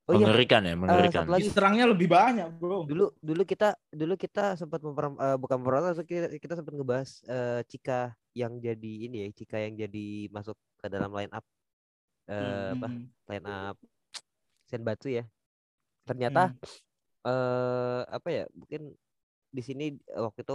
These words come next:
Speaker 1: Melody waktu komen itu emang, emang mungkin spontan aja ngomongnya, jadi, eh, apa, nggak,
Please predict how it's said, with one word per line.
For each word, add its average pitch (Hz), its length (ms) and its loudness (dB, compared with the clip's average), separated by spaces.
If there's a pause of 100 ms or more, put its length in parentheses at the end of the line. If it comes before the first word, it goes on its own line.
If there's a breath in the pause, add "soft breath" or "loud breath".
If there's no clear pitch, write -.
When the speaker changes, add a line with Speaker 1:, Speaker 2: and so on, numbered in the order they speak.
Speaker 1:
Melody 117 320 -2
waktu 131 160 -2
komen 104 280 -8
itu 120 200 -12
emang, 113 320 -8
emang 101 240 -12
mungkin 104 180 -10
spontan 101 380 -10
aja 95 200 -12
ngomongnya, 101 400 -14
jadi, 98 280 -12 (640)
eh, 92 260 -8
apa, 98 180 -12
nggak, 95 300 -8